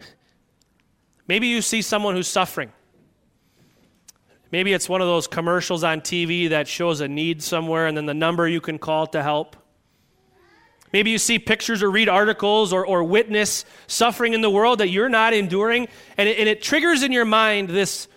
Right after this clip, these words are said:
realization of just how blessed you are. And that realization leads to guilt.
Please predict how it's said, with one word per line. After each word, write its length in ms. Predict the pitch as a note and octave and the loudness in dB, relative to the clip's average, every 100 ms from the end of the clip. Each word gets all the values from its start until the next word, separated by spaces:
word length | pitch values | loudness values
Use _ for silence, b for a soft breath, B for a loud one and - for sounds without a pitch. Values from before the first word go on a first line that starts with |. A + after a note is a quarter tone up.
| b - | b -4
realization 880 | G#3 C4+ A#3+ F3 G#3 G#3+ - F3+ | 0 4 2 4 2 0 -4 -8
of 100 | D#3+ | -8
just 320 | B2+ G3+ G3+ - | -4 -2 -2 -2
how 140 | F3+ | -2
blessed 460 | C3+ D3+ D#3 - - | 0 -2 -2 -4 -8
you 140 | C#3 | -6
are. 260 | C3+ C3 _ _ _ _ _ _ _ _ _ _ _ _ _ _ | -6 -10 _ _ _ _ _ _ _ _ _ _ _ _ _ _
And 80 | E3+ | -2
that 140 | F#3 F#3 | 0 2
realization 600 | A3 G#3 F3+ G#3+ F#3+ F3+ | 2 2 2 0 0 0
leads 200 | F#3+ - | -2 -4
to 100 | E3 | -6
guilt. 400 | D3 A#2+ - | -4 -6 -12